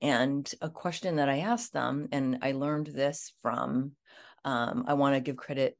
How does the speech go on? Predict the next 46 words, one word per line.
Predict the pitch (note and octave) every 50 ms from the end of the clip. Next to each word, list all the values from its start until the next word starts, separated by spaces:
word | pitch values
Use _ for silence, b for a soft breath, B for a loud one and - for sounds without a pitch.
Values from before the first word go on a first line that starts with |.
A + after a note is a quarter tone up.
| -
to | - - C3+ C3+ - - B2+ B2+ B2+ - - -
James | D#3 D#3+ D3+ D3 C#3+ C3+
Wedmore, | C#3+ D#3+ F3+ E3+ C#3 B2 C3+ C3 B2+ C3+ C#3 - -
who | C3+
has | B2+ B2 B2 B2+ B2+
the, | - C3 B2+ C3 B2+ - -
the | C3+
podcast | C3 - C#3 C3 B2+ - - C3 B2+ -
Mind | - A#2+ A#2+ A#2
Your | - -
Business. | D#3+ E3 E3 C#3+ C#3 C3 B2+ B2+ - B B B B B B B B B
He | - A#3+
was | A#3 A#3
just | - A#3 - A#3+
like, | G#3+ G#3
"Well, | A3 G#3+
what | A#3 C4+ D4
if | D4 C#4+ -
all | C4 B3+ B3 B3+ B3+ A3+
your | F#3+ F#3 F#3+ G3 G3+ G#3 G#3+ G#3+ G#3+ - -
ideas, | E3+ E3+ F3 D#3+ D#3+ F3 G3 A3+ A#3+ G#3+ F#3 E3+ E3+ F3 -
what | - E3 G#3 A#3
if | A#3+ B3 C4
you | B3+
knew | A3+ G3+ G3+ G#3+
they | G3 F#3+
were | E3+ E3+ - -
all | F3 F3+ F3+
million | F3 E3+ E3 F3 F3+ F3+ F3 E3+
dollar | F3 E3 D#3+ D#3+ E3 E3 E3
ideas? | D#3+ D#3+ D#3+ F3 G#3 A#3 F#3+ C3+ B2+ B B B B B _ _
Which | E3+ E3+ F3+ A3+ B3+ B3 - -
one | A3 A3+ B3 C4+ C#4 B3+ F3 E3+ F3 G3+ G#3+ B B B _ D3+
right | D3+ D3+ D#3 F3 F#3 G#3 A#3+ A3+ - F#3+
now | G3 G#3 A3 B3+ B3 F#3+ C#3 C3 C3+ D3+ D#3+ F3 - _ _ _ _ _ _ _ _
really | F3+ F#3+ G#3 A3 A3
resonates | F#3 F#3 F3+ F#3+ G3 G3+ G3 F3+ E3+ -
with | - D#3+ E3 -
you | E3+ E3
the | E3 E3
most?" | F#3 A3 A#3 F#3 - - -
And | - A#3 B3
we | C4+ C#4 B3+
just | B3+ - C#4 C4+ C4 -
start | - - - B3 B3+ C4+ C4 C4 -
there. | F3 D3+ - E2 - -